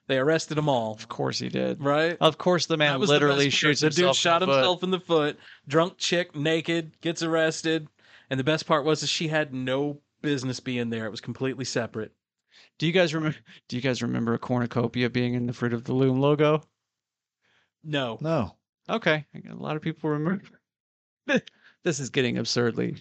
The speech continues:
Speaker 2: funny. <laughs> Now I'm just
Speaker 1: Dave's getting, he's trying to get deep.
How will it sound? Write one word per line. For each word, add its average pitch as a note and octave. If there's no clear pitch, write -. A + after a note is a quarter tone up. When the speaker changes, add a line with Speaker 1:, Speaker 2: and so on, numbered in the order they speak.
Speaker 2:
funny. C3
<laughs> F3
Now C3+
I'm B2
just B2+
Speaker 1:
Dave's E3
getting, D3
he's C3+
trying D3+
to C3+
get B2
deep. B2+